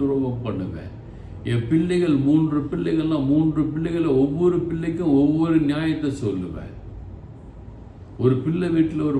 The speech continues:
குழந்தை பிறந்திருந்தா, அந்த குழந்தைய போய் ஏன் அடிக்கடி நீ பார்க்கலன்னு கேட்பேன். ஆனா அவங்க, அவங்க அண்ணன் வீட்டுல ஒரு குழந்தை பிறந்திருக்கு, அதை அடிக்கடி போய் பார்த்தே இருக்க மாட்டாங்க. மத்த யார் வீட்டுக்கும் போய் பார்த்து இருக்க மாட்டாங்க, ஒண்ணும் செஞ்சிருக்க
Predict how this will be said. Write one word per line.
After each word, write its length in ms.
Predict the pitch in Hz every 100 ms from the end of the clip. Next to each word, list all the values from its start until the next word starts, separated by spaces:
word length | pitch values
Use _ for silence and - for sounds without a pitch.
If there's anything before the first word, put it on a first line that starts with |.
| 127
குழந்தை 360 | 143 151 151 135
பிறந்திருந்தா, 640 | 143 139 139 135 127 147 143 - -
அந்த 220 | 117 127
குழந்தைய 520 | 127 151 156 147 151 143 151
போய் 220 | 151 143
ஏன் 140 | 139
அடிக்கடி 340 | 127 127 131 127
நீ 120 | 123 113 117
பார்க்கலன்னு 600 | 135 131 139 131 127 123
கேட்பேன். 540 | 117 98 - - 82 - - - - - - - - -
ஆனா 240 | 135 175 147 143
அவங்க, 340 | 180 214 214 156 - - - - - - - -
அவங்க 240 | 135 151 151
அண்ணன் 340 | 156 196 202 180
வீட்டுல 280 | 175 170 165
ஒரு 100 | 131
குழந்தை 360 | 147 151 151 139
பிறந்திருக்கு, 500 | 135 123 120 120 156
அதை 120 | 147
அடிக்கடி 260 | 139 143 147 151
போய் 180 | - 127
பார்த்தே 460 | 156 180 - 190 185
இருக்க 300 | 160 120 101 85
மாட்டாங்க. 420 | 85 - - - - - - - - -
மத்த 320 | 123 127 165 156
யார் 320 | 170 196 185
வீட்டுக்கும் 400 | 185 185 180 170
போய் 200 | 170 165 160
பார்த்து 260 | 156 160
இருக்க 200 | 151 143
மாட்டாங்க, 440 | 139 135 131 143 139
ஒண்ணும் 400 | 131 143 151 135
செஞ்சிருக்க 500 | 135 143 151 139 127